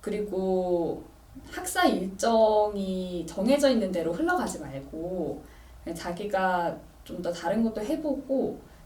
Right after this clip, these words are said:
능동적으로 할 수 있는 것들을 찾아가면서 자기의 세계를 넓히는 시기로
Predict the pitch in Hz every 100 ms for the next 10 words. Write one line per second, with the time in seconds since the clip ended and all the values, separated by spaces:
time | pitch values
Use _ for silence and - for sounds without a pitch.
0 | - 175 202 254 254 226 202 180 170 311
1 | - 302 240 180 - 156 - 302 339 220
2 | 160 156 269 330 - - 170 185 185 277
3 | 294 294 254 160 160 165 220 202 185 180
4 | 175 - - 269 262 247 226 262